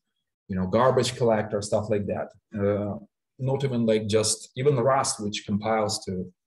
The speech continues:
bare metal, will have language level abstractions like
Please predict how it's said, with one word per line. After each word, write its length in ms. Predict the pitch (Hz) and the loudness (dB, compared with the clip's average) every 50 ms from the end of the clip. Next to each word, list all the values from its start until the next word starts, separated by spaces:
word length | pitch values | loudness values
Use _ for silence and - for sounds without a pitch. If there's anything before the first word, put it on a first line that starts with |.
| _ _ _ | _ _ _
bare 240 | - 107 113 110 110 | -2 2 4 6 6
metal, 500 | 113 131 147 139 127 101 95 98 104 - - - _ _ | 6 4 4 4 4 4 4 2 0 -2 -10 -20 _ _
will 140 | - 113 110 | 2 2 2
have 420 | 107 107 120 123 120 117 110 - - | 4 2 0 0 0 0 -2 -2 0
language 580 | 127 123 123 131 120 120 110 107 - - - _ - | 0 2 2 2 2 0 0 0 -2 -6 -8 _ -4
level 300 | 104 110 110 107 107 104 | 0 2 2 4 2 2
abstractions 680 | 101 104 - - 113 107 101 101 - - - - - - | 0 -2 -2 -2 0 -2 -2 -2 -4 -10 -12 -14 -16 -14
like 180 | - 87 87 | -14 -14 -14